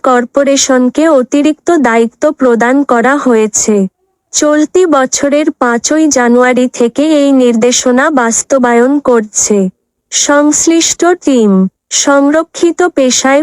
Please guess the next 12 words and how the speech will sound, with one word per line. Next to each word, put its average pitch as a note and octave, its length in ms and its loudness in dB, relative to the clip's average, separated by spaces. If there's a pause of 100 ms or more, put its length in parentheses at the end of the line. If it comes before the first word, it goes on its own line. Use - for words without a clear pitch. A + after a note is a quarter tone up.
প্রবাসীদের C4+ 760 0 (100)
কাজ B3 260 -2 (140)
বন্ধ A#3+ 340 2 (160)
করা, G#3 340 0 (580)
শ্রম D#4 520 0
আইন C#4 360 2
লঙ্ঘন B3 640 0
রোধ A#3+ 420 2
এবং C4+ 240 2 (100)
ওমানি B3+ 480 2
নাগরিকদের B3 800 0
জন্য A3 300 2